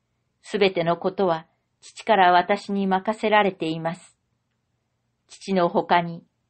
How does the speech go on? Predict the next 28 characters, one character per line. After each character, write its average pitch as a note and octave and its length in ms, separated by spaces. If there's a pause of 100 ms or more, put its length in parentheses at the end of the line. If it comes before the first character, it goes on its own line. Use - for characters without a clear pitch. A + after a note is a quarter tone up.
(120)
子 G3+ 140
が G3+ 140
誰 G#3+ 260
で E3+ 140
あ F3+ 80
る F#3 120
か D#3+ 220
を D#3+ 220
知 - 180
る G3+ 120
者 G3+ 280
は E3 160
な E3+ 180
く、 - 280 (640)
子 F#3 160
と F3 340 (300)
子 G3+ 160
が G#3 100
示 A3+ 360
そ A3+ 140
う G#3+ 80
と F3 120
思 F#3+ 260
う F3+ 40
者 F3+ 280
の F#3+ 160
他 F#3+ 300
に、 F3+ 240